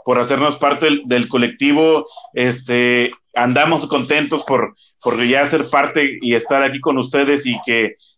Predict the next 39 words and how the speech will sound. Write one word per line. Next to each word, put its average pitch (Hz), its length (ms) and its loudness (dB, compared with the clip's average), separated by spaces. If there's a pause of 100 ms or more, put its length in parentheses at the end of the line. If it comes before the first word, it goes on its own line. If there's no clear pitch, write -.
de, 120 300 0
de 120 120 2
ve-, 131 220 0
de 120 140 2
vez 131 140 0
en 135 120 -2
cuando 143 300 2
ahí 143 100 2
nues-, 135 240 -4
nuestra 123 320 -2
música 131 380 -4
también 123 240 -2
se 139 100 0
reproduzca, 131 580 0 (340)
y 117 140 -10
cuenta 156 300 -2
con 175 140 0
nosotros 160 440 -2
para, 127 380 2
para, 113 420 2
para 113 240 0
tu 120 140 0
evento 139 340 0
en, 143 160 0
en 113 160 -4
León, 131 340 2
claro 143 300 0
que 139 100 -2
sí, 160 240 -2 (340)
nos 117 200 -2
daría 139 420 2
mucho, 147 540 0
mucho, 143 320 0
mucho 143 320 -2
gusto 143 580 -2 (340)
ir 127 180 -2
por 135 180 0
allá, 147 640 4
estar 135 580 -2